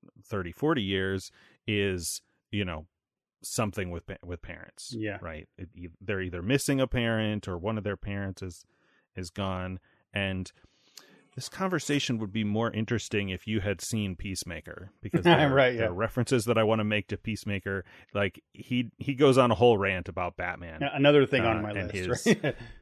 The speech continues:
Speaker 2: <laughs>
Speaker 1: and his, uh, his, um, well, it's spoiler, so I won't tell you what it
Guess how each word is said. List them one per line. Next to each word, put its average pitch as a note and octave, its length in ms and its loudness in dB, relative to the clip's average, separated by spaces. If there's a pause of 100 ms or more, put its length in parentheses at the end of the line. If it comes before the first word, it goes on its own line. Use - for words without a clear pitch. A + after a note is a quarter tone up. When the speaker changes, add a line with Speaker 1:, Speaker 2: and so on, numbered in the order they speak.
(180)
Speaker 2:
<laughs> - 440 -20
Speaker 1:
and G2 200 -4
his, F#2 380 -6
uh, E2 240 -8 (680)
his, F2+ 580 -10
um, - 540 -16 (840)
well, E2 240 -8
it's - 100 -14
spoiler, - 400 -14
so - 140 -12
I D#2+ 60 -10
won't D#2+ 160 -14
tell - 160 -16
you D2+ 100 -20
what - 160 -16
it - 100 -20